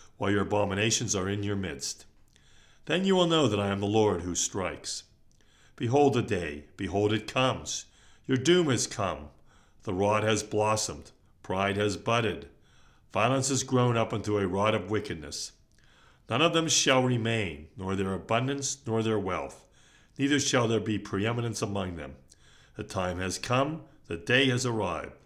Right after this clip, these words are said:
Let not the buyer rejoice, nor the seller mourn, for wrath is upon all their multitude. For the seller shall not return to what he has sold while they live.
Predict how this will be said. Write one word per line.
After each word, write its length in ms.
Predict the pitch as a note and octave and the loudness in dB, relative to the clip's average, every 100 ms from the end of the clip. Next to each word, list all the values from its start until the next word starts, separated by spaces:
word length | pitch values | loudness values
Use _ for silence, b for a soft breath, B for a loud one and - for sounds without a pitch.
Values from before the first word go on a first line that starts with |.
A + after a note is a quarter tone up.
| b b b - | b b b -10
Let 80 | F#2+ | -6
not 180 | G2+ G2 | -6 -6
the 80 | |
buyer 400 | F2+ - G#2+ A2+ | -6 -2 2 2
rejoice, 720 | G#2+ G#2 G2+ B2 D3+ D#3 - - | 2 0 0 2 2 0 -2 -6
nor 140 | F2+ | -10
the 100 | E2+ | -6
seller 420 | F2 - A2 A2+ | -4 -2 0 0
mourn, 460 | G#2+ A#2 A#2+ A#2+ A2+ - B B B | -2 0 0 -2 -4 -10 B B B
for 160 | - | -6
wrath 340 | F2 G2+ A2 A2 | -2 2 2 2
is 120 | F#2+ | -4
upon 320 | F#2 G2 F2+ | -4 -4 -2
all 200 | F#2+ A2 | 2 2
their 140 | G#2+ G#2 | 2 0
multitude. 720 | G2+ F#2+ F#2 - D#2 C#2 - - _ b b b b | -2 -4 -6 -8 -10 -12 -16 -20 _ b b b b
For 140 | - G2+ | -2 -2
the 100 | F#2 | 0
seller 380 | - A#2+ B2 | 2 2 2
shall 180 | A#2 G#2+ | 2 0
not 220 | G2+ C3+ | 2 2
return 460 | C#3+ C#3 - C3+ B2 | 2 -2 0 0 0
to 60 | A2+ | 2
what 160 | A2 | 2
he 120 | G#2 | 2
has 200 | G2 F#2 | 0 0
sold 460 | - G2+ G2 F#2+ - B B | -2 0 0 0 -6 B B
while 240 | - F#2 G2 | -4 -2 0
they 220 | G2 F#2+ | -2 -2
live. 320 | F#2 D#2 C2+ | -4 -6 -10